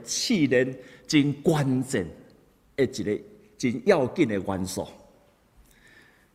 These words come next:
旧年差不多二月二十二号，啊，我有转去，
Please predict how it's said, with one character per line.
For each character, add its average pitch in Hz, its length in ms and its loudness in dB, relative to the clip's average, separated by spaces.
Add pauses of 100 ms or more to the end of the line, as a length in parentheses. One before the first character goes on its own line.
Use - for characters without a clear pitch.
(1400)
旧 131 160 4
年 143 320 0 (520)
差 143 120 -4
不 175 100 -2
多 143 160 2
二 131 40 2
月 107 340 2
二 98 140 0
十 - 80 -6
二 98 260 -4
号， 107 280 0 (600)
啊， 123 80 -2
我 131 120 2
有 107 60 2
转 117 160 -2
去， 120 380 0